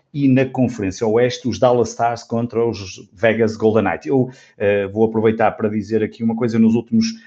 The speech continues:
programas sempre que falo da N H L tenho a mania de dizer Las Vegas Golden Knights, não é por, por mal, ehm,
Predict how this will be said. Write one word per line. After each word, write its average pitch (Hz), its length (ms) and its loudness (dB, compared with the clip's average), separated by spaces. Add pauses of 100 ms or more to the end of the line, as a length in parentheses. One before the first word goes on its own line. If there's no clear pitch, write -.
(140)
programas 120 380 4
sempre 113 200 -2
que - 40 -8
falo 113 140 2
da 113 80 2
N 117 80 0
H 113 100 2
L 110 180 4
tenho 123 180 2
a - 20 6
mania 120 240 6
de 110 60 -2
dizer 113 160 2
Las 123 200 4
Vegas 113 300 2
Golden 110 300 2
Knights, 113 300 0
não 123 160 0
é 120 60 2
por, 113 480 -6
por 120 80 -4
mal, 113 300 2 (260)
ehm, 104 560 -4